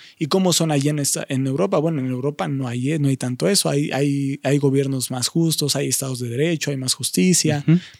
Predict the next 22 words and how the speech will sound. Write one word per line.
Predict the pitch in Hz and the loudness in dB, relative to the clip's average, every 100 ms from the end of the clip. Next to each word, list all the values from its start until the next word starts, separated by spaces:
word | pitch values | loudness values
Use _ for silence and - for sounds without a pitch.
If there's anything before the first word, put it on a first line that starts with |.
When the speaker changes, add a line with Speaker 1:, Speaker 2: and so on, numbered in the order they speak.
| - | -6
Speaker 1:
Las | 180 180 | -2 0
personas, | - 147 165 156 151 - _ _ | 0 0 2 2 0 -2 _ _
la | - 143 | -2 4
mayoría | 139 139 143 147 | 4 6 6 4
de | |
las | 135 123 | 2 -2
personas | 135 123 139 127 | -2 -2 -2 -4
tienen, | - 131 131 123 | -4 -4 -2 -4
este, | 120 - 120 120 120 120 117 _ | -2 -2 -2 -4 -4 -6 -10 _
tienen | - 139 135 127 123 120 | -2 0 0 -2 -4 -4
acceso | 120 - 139 135 | -4 0 0 0
a | |
los | 127 | -4
servicios | 120 120 120 113 | -4 -2 -2 0
básicos, | 143 160 151 139 147 143 123 | 0 0 -2 -2 0 0 -2
alimento, | 120 120 135 151 147 135 | -2 -2 -2 -2 -2 -4
todo | - 123 | -2 -2
eso, | 131 156 147 151 139 | 2 2 2 -2 -4
tienen | 135 131 | -2 -2
apoyo | 120 - 135 131 | -4 -4 -4 -4
del | 123 113 | -6 -4
Estado. | 117 - 147 151 143 143 | -4 -2 -2 -2 -2 -6